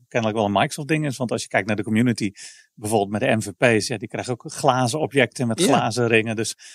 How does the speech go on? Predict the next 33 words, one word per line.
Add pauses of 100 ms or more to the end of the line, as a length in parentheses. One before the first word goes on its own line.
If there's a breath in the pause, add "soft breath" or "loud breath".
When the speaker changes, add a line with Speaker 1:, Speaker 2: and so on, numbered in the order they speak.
(120)
Speaker 1:
glas
is
kennelijk
wel
een
thema
Speaker 2:
Ja,
dat
is
Speaker 1:
bij
Speaker 2:
wel
een
Speaker 1:
Microsoft.
Speaker 2:
dingetje,
Speaker 1:
Maar
Speaker 2:
ja.
Speaker 1:
heb
je
officieel
dan
de
langste
functietitel,
eh,
van
Microsoft?
Speaker 2:
Ah,
Speaker 1:
Of?
Speaker 2:
vast
niet,
denk
ik.
Ik